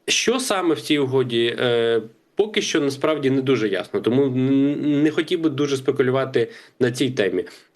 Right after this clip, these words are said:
Але, е, ну, ми, в принципі, маємо підстави, підстави, зокрема, вірити і президенту Зеленському, що, е, ця угода плюс угода, е, про, е,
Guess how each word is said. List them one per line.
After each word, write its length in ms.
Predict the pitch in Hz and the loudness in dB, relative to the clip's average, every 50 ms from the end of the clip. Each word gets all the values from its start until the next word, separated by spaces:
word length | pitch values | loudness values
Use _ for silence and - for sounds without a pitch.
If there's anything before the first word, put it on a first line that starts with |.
| _ - | _ -2
Але, 640 | 127 131 131 135 143 151 151 151 151 147 139 139 131 131 131 123 - | -2 0 2 2 2 2 2 2 2 0 -2 -4 -8 -14 -12 -6 -2
е, 240 | 131 120 120 117 113 113 - | 0 2 2 2 0 0 2
ну, 500 | 139 131 127 123 117 113 113 113 110 107 | 2 4 4 2 2 0 0 0 0 0
ми, 460 | 110 113 110 113 113 113 123 135 147 165 | 0 0 2 2 2 2 2 2 2 0
в 140 | 160 160 156 - _ - | -2 -4 -10 -12 _ -2
принципі, 400 | - 139 147 147 151 160 147 151 | 0 0 0 2 -2 0 0 2
маємо 540 | 143 139 131 131 131 143 151 160 135 117 110 | 2 2 0 0 2 2 2 2 2 0 0
підстави, 400 | - - - - 117 107 104 104 - - - - - _ | -2 -4 -2 -2 -2 -2 -2 -4 -6 -10 -18 -20 -16 _
підстави, 360 | - 123 127 - 147 135 123 | -6 -6 -4 -2 -2 -2 -2
зокрема, 360 | 113 110 - - 131 127 123 110 | -2 -2 -2 -2 0 0 0 0
вірити 320 | 117 120 113 110 - 113 | 0 0 -2 0 -2 -2
і 20 | |
президенту 460 | 110 - 113 107 104 120 113 107 107 107 | -2 0 -2 0 0 0 -2 0 0 0
Зеленському, 520 | 110 110 139 208 240 - - 160 156 131 | 2 2 2 0 0 0 0 2 2 2
що, 280 | 131 - 139 131 113 - - - - - - - | 0 0 0 0 0 -2 -8 -18 -20 -12 -4 -2
е, 260 | 113 110 110 113 117 110 - 131 120 127 | 0 2 2 0 0 -2 -2 -2 -2 -2
ця 180 | - 175 165 196 | -2 -2 0 0
угода 420 | 202 180 160 185 185 160 165 156 | 0 0 2 0 0 0 0 -2
плюс 320 | 160 - 131 135 131 127 | -2 -2 -2 -2 0 0
угода, 560 | 131 110 104 120 127 117 110 117 113 110 107 - - - - - - | -2 0 0 0 0 0 0 0 0 0 -2 -4 -10 -20 -18 -8 -4
е, 200 | - 113 110 110 | 0 0 0 0
про, 680 | 107 - - 123 117 117 117 113 113 110 107 104 101 98 - - - - _ _ _ - | -2 -2 0 2 2 4 4 4 2 2 2 0 -2 -4 -6 -10 -20 -20 _ _ _ -6
е, 40 | - | -2